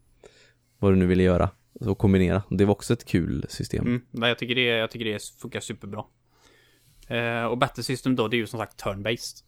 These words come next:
Speaker 2: Eh, med en lista bredvid där du ser vems turn det är. Och liksom hela ordningen.
Speaker 1: Mm.
Speaker 2: Så att när du gör en attack så ser du vart du kommer hamna i, i kön.
Speaker 1: Mm.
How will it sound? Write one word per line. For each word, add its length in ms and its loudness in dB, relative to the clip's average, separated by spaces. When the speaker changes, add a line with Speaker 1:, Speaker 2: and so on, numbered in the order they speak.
Speaker 2:
Eh, 380 -6
med 340 -2
en 120 -6
lista 280 -6
bredvid 420 -4
där 100 -6
du 80 -10
ser 260 -4
vems 240 -10
turn 200 -4
det 100 -2
är. 60 -6
Och 200 -6
liksom 260 -10
hela 220 -4
ordningen. 420 -2
Speaker 1:
Mm. 220 4
Speaker 2:
Så 140 -8
att 80 -8
när 80 -4
du 80 -2
gör 120 4
en 100 0
attack 220 -4
så 200 -8
ser 320 -6
du 100 -4
vart 140 -2
du 60 -12
kommer 180 -4
hamna 320 -4
i, 140 -8
i 120 -12
kön. 280 0
Speaker 1:
Mm. 260 2